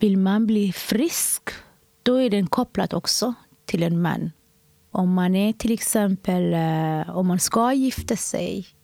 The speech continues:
då kan man få en öppning-operation. Innan dess så får man inte. Då är det ett bevis, bevisa att man är oskuld. Så det här är ju en, eh, patriarkalt förtryck.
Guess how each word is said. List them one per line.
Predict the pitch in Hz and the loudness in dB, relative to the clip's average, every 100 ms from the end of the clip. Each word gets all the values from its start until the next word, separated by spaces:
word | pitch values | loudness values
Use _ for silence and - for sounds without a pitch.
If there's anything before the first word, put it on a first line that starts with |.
| _ | _
då | - 208 | -2 -2
kan | - 214 | 0 -2
man | 196 185 | 0 -2
få | - 165 | -2 -2
en | 156 180 | 0 -2
öppning-operation. | - 196 - 175 165 156 165 185 - 170 156 160 165 151 _ _ _ _ _ | -2 -2 0 0 0 -2 -4 -6 -4 -4 -4 -6 -6 -8 _ _ _ _ _
Innan | - 208 196 185 | -2 0 2 2
dess | 185 220 - | 2 -2 -4
så | 185 | -6
får | - | -2
man | 185 165 | 0 0
inte. | 175 - - 190 _ _ | -2 -4 -10 -10 _ _
Då | 185 | 0
är | 190 | 2
det | |
ett | 185 180 | 0 -2
bevis, | - 175 165 196 185 - - - - - - | -2 -2 0 -2 -2 -2 -4 -4 -8 -16 -6
bevisa | 180 180 175 - | -2 0 -2 -2
att | 175 - | -4 -2
man | 180 170 | -2 0
är | - | -2
oskuld. | 175 - - 175 190 185 _ _ _ _ _ _ | -4 -4 -4 -4 -6 -12 _ _ _ _ _ _
Så | - - | -6 -4
det | 180 196 | 0 2
här | 214 240 | 2 2
är | 262 | 2
ju | 240 214 202 | 2 4 4
en, | 190 185 | 2 2
eh, | 185 185 | 2 2
patriarkalt | - 220 - 214 - 233 220 | 2 0 2 0 2 0 0
förtryck. | - 226 - - 240 - | 0 -2 0 0 -2 -4